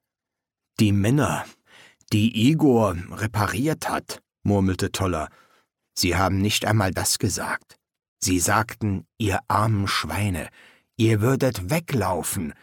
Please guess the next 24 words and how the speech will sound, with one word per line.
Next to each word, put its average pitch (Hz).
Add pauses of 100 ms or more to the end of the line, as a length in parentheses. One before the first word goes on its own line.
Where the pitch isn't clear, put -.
(360)
wenn 104
ihr 87
auch -
nur 104
einen 90
Funken 104
Verstand 104
hättet.“ - (920)
„Danke 147
für 233
den 240
Hinweis“, 95 (220)
ließ 101
sich -
Maladikt 92
vernehmen. 85 (1300)
„Wir 120
scheinen 123
allen 107
leid 110
zu -
tun“, 101
sagte -
Polly. 92